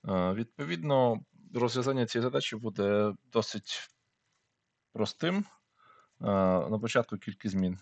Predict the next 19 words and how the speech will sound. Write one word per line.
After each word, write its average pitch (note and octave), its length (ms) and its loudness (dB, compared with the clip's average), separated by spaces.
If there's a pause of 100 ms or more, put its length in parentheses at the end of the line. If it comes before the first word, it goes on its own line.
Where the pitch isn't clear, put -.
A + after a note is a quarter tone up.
(140)
дорівнює G2+ 440 -2
нулю. A#2+ 240 -2
Е, F#3 80 -6 (1000)
робимо G#2 560 2 (1300)
посимвольне F#2+ 680 0
перебирання F#2+ 800 2 (140)
цього G#2+ 340 -4
рядочка, F3 560 -2 (520)
але A#2 300 4
оскільки A#2+ 380 -2
ми A#2 80 2
будемо A2+ 340 0
порівнювати G#2+ 540 -2
цифри A2 600 -4
в G#2 400 -4 (300)
двійках, C3 640 -4 (800)
е, G2+ 560 -2
сусідніх, A2 580 -6
то, - 460 -6